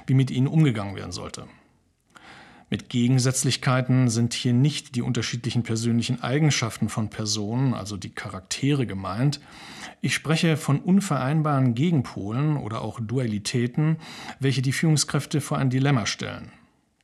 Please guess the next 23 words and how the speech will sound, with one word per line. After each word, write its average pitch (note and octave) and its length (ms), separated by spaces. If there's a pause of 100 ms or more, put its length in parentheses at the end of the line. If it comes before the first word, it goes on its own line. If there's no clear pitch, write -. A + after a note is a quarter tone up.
(920)
Führungsdilemmata C3 1200
entstehen, A#2 640
weil A#2+ 140
eine A#2+ 180
Dualität A#2+ 720
grundsätzlich C3+ 600
gegensätzlich C3+ 760 (500)
als G#2+ 240
unvereinbare C3+ 840
empfundene B2 560
Ansprüche C3 640
an A#2+ 80
die G#2+ 80
Führungskraft B2 560
stellt. - 400 (680)
Und A2 200
jede E3 260
Führungssituation A2+ 920
erfordert B2 480
dann C3+ 220
eine A#2 180
situative B2 640
Auflösung C3+ 720